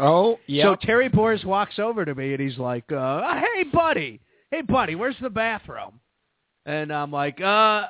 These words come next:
Speaker 2: hey, it's right over there. Did you hear B Arthur died?" And he's
Speaker 1: Yep.
Speaker 2: like, "Oh, no." He's like, "Yeah, that's why I'm drinking
Speaker 1: You, no,
Speaker 2: heavy."
Speaker 1: not Rue McClellan.
Speaker 2: Rue McClellan.
Speaker 1: The other one.
Speaker 2: Yeah.
Speaker 1: B Arthur died years ago.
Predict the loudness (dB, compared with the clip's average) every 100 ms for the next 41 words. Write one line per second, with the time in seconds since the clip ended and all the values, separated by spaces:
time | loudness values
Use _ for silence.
0 | -8 2 4 4 2 2 4 2 2 2
1 | 2 0 -4 -8 -4 -4 -2 0 2 2
2 | 0 0 -2 -2 0 -2 -4 -8 -6 -4
3 | -4 -4 2 4 6 6 4 2 -6 -6
4 | -4 -4 -4 -6 -8 -12 -12 -2 2 2
5 | 0 -2 -2 -2 -4 -4 -4 -4 -12 -14
6 | -20 _ -14 0 4 4 0 -4 -8 -8
7 | -6 -4 -4 -6 -4 -2 -2 -4 -8 -16
8 | 0 4 4 2 -2 2 2 0 -6 -14
9 | _ -2 2 4 2 -2 -6 0 2 4
10 | 4 2 -2 -2 -4 -6 -10 -4 -2 -2
11 | -6 -14 -14